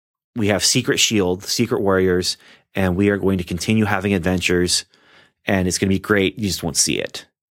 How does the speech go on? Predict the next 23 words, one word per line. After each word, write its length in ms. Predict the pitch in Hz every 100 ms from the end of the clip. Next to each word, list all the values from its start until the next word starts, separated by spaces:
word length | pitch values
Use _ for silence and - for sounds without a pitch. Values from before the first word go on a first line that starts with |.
| _
you 140 | -
know. 160 | 76 - 110 _ _ _ _ _ _ _ _ -
But 140 | - 156
if 100 | 151
it's 120 | 147
only 200 | 160 151
a 80 | 127
season 420 | - 254 262 127
ending, 440 | 98 87 76 - _ _ _ _ _ _ _ _ _ _ _ _
season 400 | - 208 240 143
finale, 520 | 95 85 69 76 - _ _ _ _ _ _ _ _ _ _ _ -
next 300 | 131 127 -
season, 500 | - 170 175 185 180 - - - _
Coulson, 560 | - 147 143 160 151 151 -
May, 380 | 123 127 127 120
they'll 160 | 127
show 220 | 120 - 123
up 60 | -
for 140 | 117
an 40 |
episode 320 | 110 - - 120
or 60 |
two. 340 | 117 131 127